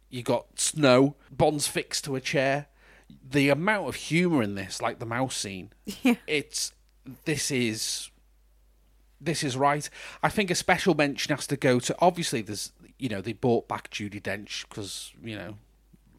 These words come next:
Speaker 1: let's bring back Judi Dench, and you've, which, you know, detracted from M a bit, really, Ralph Fiennes. It,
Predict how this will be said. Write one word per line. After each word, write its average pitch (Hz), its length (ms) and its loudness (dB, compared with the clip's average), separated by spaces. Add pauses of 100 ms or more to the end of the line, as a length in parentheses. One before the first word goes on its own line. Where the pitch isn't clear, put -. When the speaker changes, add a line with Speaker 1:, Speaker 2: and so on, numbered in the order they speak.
(120)
Speaker 1:
let's 113 300 -10
bring 110 240 -6
back 107 200 -12
Judi 98 220 -12
Dench, 101 340 -8
and - 20 -20
you've, 117 460 -10
which, 156 200 -10 (560)
you - 140 -4
know, 117 140 0
detracted - 580 0
from 123 240 2 (120)
M 123 220 0
a 107 100 -2
bit, 95 560 -6
really, 104 600 -2 (140)
Ralph 104 340 -2
Fiennes. 104 400 -4
It, 139 160 -6